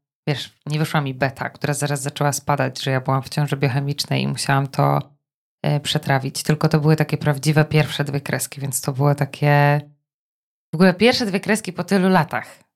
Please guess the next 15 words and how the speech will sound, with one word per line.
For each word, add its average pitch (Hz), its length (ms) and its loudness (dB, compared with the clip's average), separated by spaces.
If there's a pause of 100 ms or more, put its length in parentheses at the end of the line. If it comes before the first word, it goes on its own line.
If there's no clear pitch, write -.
(160)
I 160 400 -2
to 160 60 0
jeszcze 160 200 -2
były 160 140 -2
takie 156 200 -4
pierwsze 165 280 -2
dwie 151 160 -2
kreski 160 340 -2
po 160 140 -4
tych, - 520 -4
po - 80 -4
tym 233 180 -6
takim 226 260 0
odpuszczeniu, 226 580 2
nie? 135 320 0